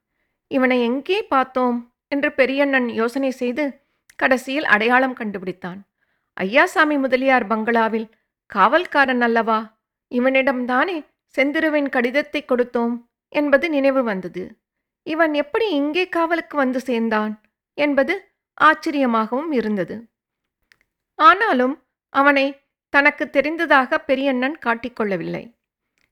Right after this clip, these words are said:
"என்ன பாட்டா, என்னை தெரியவில்லையா? உன்னாலே தானே எனக்கு பங்களா வேலை போச்சு. நீ ஒரு பீத்தல் கடுதாசியை கொண்டு வந்து கொடுத்தாலும் கொடுத்தே,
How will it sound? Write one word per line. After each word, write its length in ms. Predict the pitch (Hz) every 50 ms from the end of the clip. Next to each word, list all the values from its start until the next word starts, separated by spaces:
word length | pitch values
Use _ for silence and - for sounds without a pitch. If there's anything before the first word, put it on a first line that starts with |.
| _ _ _ _
"என்ன 180 | 277 254 302 349 330
பாட்டா, 420 | - 240 240 262 285 - 359 302 240 202 - - _ _ _ _ _
என்னை 260 | - 233 262 294 302 294
தெரியவில்லையா? 760 | - 285 262 285 330 349 339 330 302 277 262 254 240 233 240 240 226 208 - _ _ _ _ _ _ _ _ -
உன்னாலே 420 | 277 285 294 294 285 277 269 254 247
தானே 280 | 220 262 285 320 359 359 311
எனக்கு 340 | 285 269 269 - - 277 254 - - _ _ _ _ _ -
பங்களா 380 | 294 285 294 285 294 285 269 262
வேலை 300 | 247 247 240 233 233 233
போச்சு. 420 | - 247 247 247 247 - 247 240 233 220 - _ _ _ _ _ _ _ _ -
நீ 100 | 262 269 269
ஒரு 180 | 269 262 247 247 -
பீத்தல் 420 | - 262 277 277 - 294 285 277 -
கடுதாசியை 580 | 269 247 240 226 277 285 285 - 311 294 294 285
கொண்டு 240 | - 277 269 262 269
வந்து 220 | 277 277 277 285 285
கொடுத்தாலும் 600 | - 262 247 254 254 - 262 254 262 262 254 254
கொடுத்தே, 380 | 262 247 277 - - 440 381